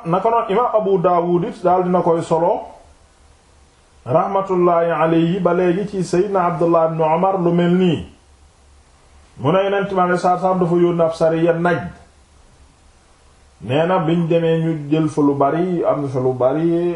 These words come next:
ku nekk am ba douze, euh, ginnaaw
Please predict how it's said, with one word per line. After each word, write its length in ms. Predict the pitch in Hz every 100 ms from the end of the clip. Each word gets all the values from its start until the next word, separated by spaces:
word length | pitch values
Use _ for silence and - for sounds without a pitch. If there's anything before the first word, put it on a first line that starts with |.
| 156 -
ku 120 | 143
nekk 280 | 151 151 -
am 180 | 120 156 208 185
ba 80 | 165
douze, 440 | 151 220 247 185 175 - _ _ _ - - _ _ _ -
euh, 220 | 143 151 131 - - - _ 131
ginnaaw 440 | 151 165 170